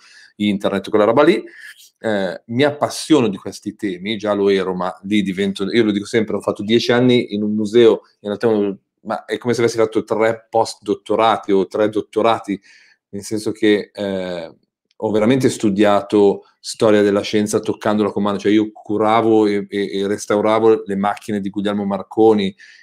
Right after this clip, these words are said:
i telegrafi di Morse, quindi è stata veramente un-, un'esperienza formativa che mi ha dato appunto tutta quella parte un po' più di storytelling, di ricerca storica, che magari fisica non ti dà, no? Nel senso che è più tecnica,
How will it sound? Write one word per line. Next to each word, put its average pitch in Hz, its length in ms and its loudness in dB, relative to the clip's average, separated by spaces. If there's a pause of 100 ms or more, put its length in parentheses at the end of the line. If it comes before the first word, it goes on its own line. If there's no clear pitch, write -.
i 98 100 -10
telegrafi 104 500 -2
di 101 120 -2
Morse, 101 680 0 (200)
quindi 120 180 2
è 117 40 -2
stata 131 100 6
veramente 131 340 4
un-, 117 260 2
un'esperienza 107 480 0
formativa 95 600 -6
che 226 140 0
mi 160 100 2
ha 120 60 2
dato 117 460 2 (300)
appunto 107 380 -8
tutta 127 280 -6
quella 117 240 2
parte 117 280 0
un 107 100 -2
po' 107 160 -4
più 117 160 -6
di 104 320 -4 (240)
storytelling, 107 800 0
di 98 100 -2
ricerca 107 400 -2
storica, 104 480 0
che 110 80 -8
magari 123 320 2
fisica 113 380 -2
non 101 180 -6
ti 101 140 -6
dà, 90 200 -6
no? 95 140 -8
Nel 98 120 -6
senso 95 180 -8
che 101 80 -6
è - 40 -8
più - 140 -16
tecnica, 92 640 -8